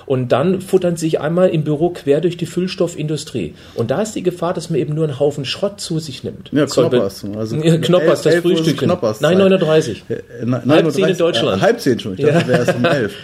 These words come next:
Speaker 1: Genau.
Speaker 2: Ähm,
Speaker 1: Vielleicht
Speaker 2: nee.
Speaker 1: ganz kurz noch die Lösung dazu, was man eben machen könnte.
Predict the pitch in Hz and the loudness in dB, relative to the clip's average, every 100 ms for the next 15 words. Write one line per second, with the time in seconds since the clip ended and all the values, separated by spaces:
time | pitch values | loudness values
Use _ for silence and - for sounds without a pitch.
0 | - - 165 135 - 143 131 120 110 104 | -8 -2 2 2 2 2 4 2 0 -4
1 | 95 - 160 135 170 180 185 180 165 135 | -6 0 2 2 0 0 -2 0 -4 -2
2 | 131 285 220 120 110 131 131 139 127 123 | -2 -2 -2 -2 -2 -6 -6 -4 -4 -4
3 | 120 113 - 180 190 208 | -6 -8 -6 -6 -4 -6